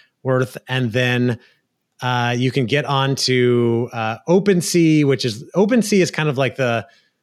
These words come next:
the eBay of N F Ts. It's O P E N S E A dot I O. But there's also millions and, like, maybe even billions of <laughs> N F Ts on there, right? So it's hard to just go on there and find something.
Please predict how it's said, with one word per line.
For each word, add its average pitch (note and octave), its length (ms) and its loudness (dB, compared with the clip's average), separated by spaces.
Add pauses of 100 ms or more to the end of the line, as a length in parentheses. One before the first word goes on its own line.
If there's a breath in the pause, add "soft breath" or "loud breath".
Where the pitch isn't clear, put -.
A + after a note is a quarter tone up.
(180)
the B2 600 -2
eBay D3 500 2
of B2+ 240 0
N B2+ 200 -2
F B2+ 120 -2
Ts. D#3+ 320 0
It's B2 220 -2
O C#3 140 2
P C3+ 340 -4
E C3+ 240 -4
N C3 260 -4
S C3 240 -6
E C3 200 -6
A B2+ 200 -4
dot A#2+ 260 -6
I A#2+ 240 -4
O. E3+ 320 0 (300 soft breath)
But C#3+ 100 -6
there's E3+ 140 2
also A3+ 240 2
millions D#3 540 4
and, A#2+ 220 0 (260)
like, C3+ 240 -4
maybe E3 180 2
even G#2+ 280 -2
billions A#2+ 420 0
of A2 100 -4
<laughs> - 20 -2
N A2+ 100 -2
F - 100 -8
Ts B2+ 240 0
on A2 120 -2
there, G#2 180 -2
right? G#2 200 -4
So A#2+ 80 -6
it's A#2 100 -6
hard D#3 200 -2
to B2+ 60 -2
just G#2+ 240 -6
go A#2+ 140 -2
on A#2+ 100 0
there A#2 120 -2
and G#2+ 140 -6
find A2+ 240 -6
something. D#3+ 320 -4